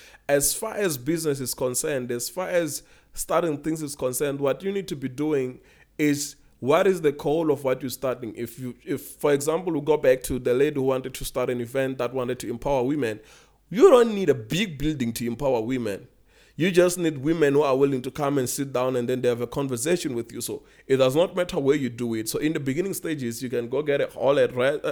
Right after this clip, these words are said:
at Rest, at Varsity or whatever, or a community hall, or you go to the library hall or something. You find a space like that, or at your place,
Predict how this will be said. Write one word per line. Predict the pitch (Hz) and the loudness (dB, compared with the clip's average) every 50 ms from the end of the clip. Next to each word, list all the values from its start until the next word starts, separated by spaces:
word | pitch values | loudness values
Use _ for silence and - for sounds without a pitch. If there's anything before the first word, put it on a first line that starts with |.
| - | -2
at | - 147 131 120 - | 0 -2 -2 -2 0
Rest, | 127 135 151 156 151 - - - - | 0 0 2 0 -2 -4 -6 -10 -8
at | - - - - - | -10 -10 -10 -10 -6
Varsity | - 113 143 - - 180 160 - 170 170 147 - - - - - _ - | -4 -2 -2 -2 -2 -6 -6 -8 -8 -10 -10 -10 -14 -20 -20 -20 _ -4
or | - 123 123 | -2 0 2
whatever, | 117 117 127 143 151 156 147 131 | 2 4 4 6 4 4 4 0
or | 110 110 117 117 110 110 | -2 -2 0 0 0 -2
a | 113 | -4
community | - - - 139 139 156 160 165 165 156 151 - 165 160 160 156 - - - - _ _ - | -4 -2 0 0 2 2 2 2 0 0 -2 -2 -4 -4 -6 -6 -10 -14 -20 -20 _ _ -2
hall, | 113 120 139 143 151 147 135 | 2 4 6 6 6 6 4
or | 123 | 0
you | 123 123 123 123 | -2 -2 -2 2
go | 131 135 | 2 2
to | 139 - 156 | 2 0 -4
the | 131 123 123 | -2 0 0
library | 131 147 147 143 143 143 147 147 147 147 - 165 | 2 2 2 0 0 0 0 0 0 0 0 -2
hall | 160 143 135 117 139 147 143 | -4 -4 -2 0 0 2 2
or | 127 123 | 0 -2
something. | - - 131 135 135 131 123 117 113 113 120 | -2 -4 -6 -6 -4 -4 -6 -6 -6 -6 -8
You | 131 123 | -8 -8
find | - - 160 180 185 185 - | -4 -2 -2 -2 -2 -2 -2
a | - 151 | -2 -2
space | - - - - 151 151 - | -2 -2 -4 -4 -4 -4 -2
like | 151 131 - 131 127 | -2 -4 -4 -2 -2
that, | 139 131 127 - - | -2 -2 -2 -2 -2
or | 120 107 104 - | -4 -4 -4 0
at | - 160 160 - | 0 0 0 0
your | 196 156 | -2 -2
place, | 151 - 175 185 170 143 120 - - | -2 -4 -4 -2 -2 -2 -2 -4 -8